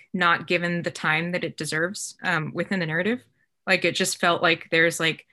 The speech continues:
they're living in their happy little utopian bubble of the castle.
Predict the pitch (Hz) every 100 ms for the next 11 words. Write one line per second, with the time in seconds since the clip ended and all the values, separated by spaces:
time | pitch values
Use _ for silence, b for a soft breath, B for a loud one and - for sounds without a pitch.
0 | b b 190 175 175 180 180 180 170 156
1 | 156 156 170 160 165 165 165 156 147 -
2 | 175 160 - - 165 165 156 151 151 165
3 | 170 165 - 151 147 151 - 214 233